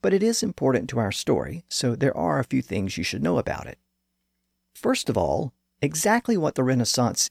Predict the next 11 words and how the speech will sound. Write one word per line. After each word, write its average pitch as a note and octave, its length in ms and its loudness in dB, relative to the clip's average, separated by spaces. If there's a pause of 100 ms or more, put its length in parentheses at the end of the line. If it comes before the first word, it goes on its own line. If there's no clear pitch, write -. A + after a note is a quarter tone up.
is C3+ 340 4
and G#2+ 220 -4
isn't C3 540 -4 (120)
is - 140 2
a C#3+ 80 6
matter G2+ 280 2
of G#2+ 120 -2
some C#2+ 260 -6
debate. - 460 -4 (720)
In G#3 100 2
fact, F#3+ 380 2